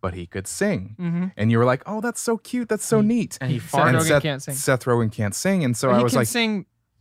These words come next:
Speaker 2: uh, within a certain amount of notes.
Speaker 1: And so, again, it bothered me wholeheartedly. And then I read a little bit more about it, and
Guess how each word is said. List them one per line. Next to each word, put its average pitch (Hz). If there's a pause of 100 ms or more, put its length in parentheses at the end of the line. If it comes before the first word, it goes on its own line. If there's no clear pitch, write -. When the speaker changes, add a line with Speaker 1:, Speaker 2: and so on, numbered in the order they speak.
(260)
Speaker 2:
uh, 156
within 156
a 139
certain -
amount 131
of 123
notes. - (340)
Speaker 1:
And 151
so, 156 (760)
again, 202 (260)
it -
bothered 131
me 139
wholeheartedly. 95 (400)
And 90
then 85
I 87
read 104
a 127
little 147
bit 175
more 196
about 226
it, 95 (180)
and 110